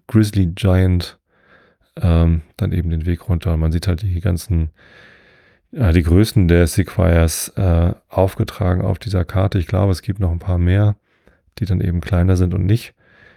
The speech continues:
hier schon abgebildet sind. Und das ist ganz lustig, weil, ähm, die haben halt den ersten Wanderweg quasi zwischen der ersten Gruppe der Sequoias durch bis hin zum Grizzly Giant und dann irgendwie auf der anderen Seite wieder zurückgeführt. Und dann ist weiter, ganz weiter hinten nochmal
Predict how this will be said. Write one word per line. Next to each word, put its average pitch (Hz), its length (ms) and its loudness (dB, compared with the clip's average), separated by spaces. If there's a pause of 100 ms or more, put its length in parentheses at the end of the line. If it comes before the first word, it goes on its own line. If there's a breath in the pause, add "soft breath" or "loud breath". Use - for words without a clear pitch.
hier - 280 -2
schon - 180 -2
abgebildet 113 540 -2
sind. 123 340 -2 (160)
Und 98 100 -2
das 87 100 -4
ist - 40 -18
ganz 87 180 -2
lustig, 98 320 -2
weil, 85 180 0 (640 loud breath)
ähm, 82 420 2 (140)
die 92 120 0
haben 95 100 2
halt 90 140 0
den 90 80 0
ersten 95 360 -2
Wanderweg 92 440 0
quasi 90 520 0 (520 loud breath)
zwischen 95 380 0
der 87 140 2
ersten 90 360 -2
Gruppe 107 320 -4
der 92 140 0
Sequoias 92 520 -2
durch 123 440 0
bis 107 180 -4
hin 98 140 0
zum 104 160 -4
Grizzly 107 320 -2
Giant 107 400 0
und 107 140 -6
dann 92 140 -4
irgendwie 98 320 -6
auf 98 100 -8
der - 120 -8
anderen 95 180 -2
Seite 90 100 -2
wieder 87 120 -6
zurückgeführt. - 1160 -4
Und 101 140 -2
dann 95 120 0
ist 90 180 -2
weiter, 95 360 0 (100)
ganz - 240 -6
weiter 98 180 0
hinten 104 360 0
nochmal 90 460 0